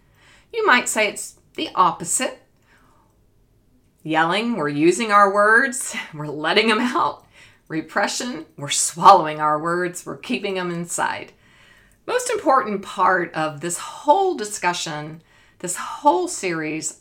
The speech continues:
on the hallways of home, I pray, I hope, is that you will be made aware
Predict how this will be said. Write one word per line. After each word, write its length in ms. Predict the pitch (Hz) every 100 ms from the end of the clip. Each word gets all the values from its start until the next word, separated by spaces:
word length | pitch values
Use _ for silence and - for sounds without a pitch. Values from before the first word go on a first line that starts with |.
| -
on 140 | 170
the 100 | 165
hallways 480 | 170 180 180 180 170
of 120 | 165
home, 440 | 165 147 139 - 147 _ -
I 440 | 214 226 240 254 247
pray, 480 | - 208 196 196 196
I 160 | 151 156
hope, 440 | 156 139 - - _ _ - - _ -
is 200 | 196 196
that 260 | 202 196
you 340 | 180 202 247 294
will 160 | 320
be 180 | 302 247
made 600 | 214 190 180 180 180 175
aware 840 | 170 160 147 156 156 214 285 392